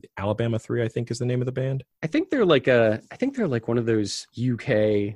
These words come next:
Speaker 2: uh,
Speaker 1: Mm-hmm.
Speaker 2: producer outfits
Speaker 1: Mm-hmm.
Speaker 2: that was taking sort of blues rock type songs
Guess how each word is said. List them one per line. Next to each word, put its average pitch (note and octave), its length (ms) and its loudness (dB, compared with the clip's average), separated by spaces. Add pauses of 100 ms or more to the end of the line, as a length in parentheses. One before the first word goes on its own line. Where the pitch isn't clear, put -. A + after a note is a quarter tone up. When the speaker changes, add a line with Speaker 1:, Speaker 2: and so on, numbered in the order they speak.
(120)
Speaker 2:
uh, G2+ 60 4
Speaker 1:
Mm-hmm. G2+ 400 0 (100)
Speaker 2:
producer A2+ 640 0
outfits C#3+ 680 0
Speaker 1:
Mm-hmm. E2+ 360 0 (180)
Speaker 2:
that A#2+ 140 2
was G#2+ 240 -2
taking G#2+ 760 0
sort - 220 -4
of G#2+ 160 -4 (220)
blues A2+ 680 0 (140)
rock G#2+ 500 -2 (380)
type A2+ 300 -2
songs G#2 680 -2